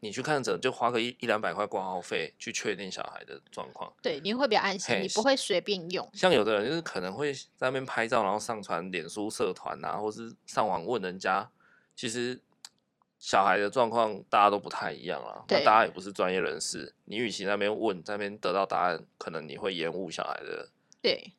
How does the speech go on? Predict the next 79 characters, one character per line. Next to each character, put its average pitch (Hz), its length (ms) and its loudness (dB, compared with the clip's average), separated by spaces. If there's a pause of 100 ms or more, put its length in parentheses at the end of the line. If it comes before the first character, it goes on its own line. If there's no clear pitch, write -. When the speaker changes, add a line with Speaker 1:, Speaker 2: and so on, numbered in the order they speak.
Speaker 1:
就 95 120 -6
是 92 100 -6
治 98 200 -6
疗 50 200 -8
时 - 200 -16
间。 - 160 -10
Speaker 2:
哦， - 120 -6 (120)
那 339 160 4
我 311 40 4
在 277 120 0
这 254 80 4
边 233 120 -2
提 233 160 -8
醒 180 160 -8
一 175 40 -12
下， 170 120 -6 (160)
那 - 80 2
头 233 180 6
垢 202 180 4
有 175 120 0
时 170 140 -2
候 202 80 2
会 226 100 -2
长 165 220 -8
在 185 140 -2
额 - 180 -6
头 165 240 -8
上 160 180 -10
面， - 220 -16 (100)
这 277 140 6
也 185 180 4
是 190 220 -4
正 - 300 -2
常 - 180 -12
现 104 60 0
象。 104 40 2
Speaker 1:
哦， 101 40 0
严 - 80 -2
重 117 160 4
的 98 100 2
会 104 100 2
长 92 240 -2
到 82 140 0
额 65 140 -4
头， - 260 -10
是 - 60 -18
不 - 80 -16
是？ - 100 -20
Speaker 2:
对， 180 180 2
对， 135 180 -4
对。 - 360 -10
Speaker 1:
好， - 400 -8
OK。 - 380 -12 (200)
Speaker 2:
对。 - 240 -12 (440)
Speaker 1:
好， - 400 -12 (220)
那 90 360 4
第 101 100 -4
三 120 140 6
个 120 80 6
月 113 80 6
大 107 120 2
概 107 200 6
是 101 140 -4
这 98 100 -2
样 80 180 0
子。 78 220 -12 (240)
Speaker 2:
对， 131 220 -2
大 151 160 -8
概 - 120 -12
这 - 60 -14
样 120 120 -16
子。 - 200 -18
Speaker 1:
好， 165 240 4
那 131 280 2
第 143 140 -4
四 131 140 -6
个 120 140 4
月 120 140 4
呢？ 113 220 -2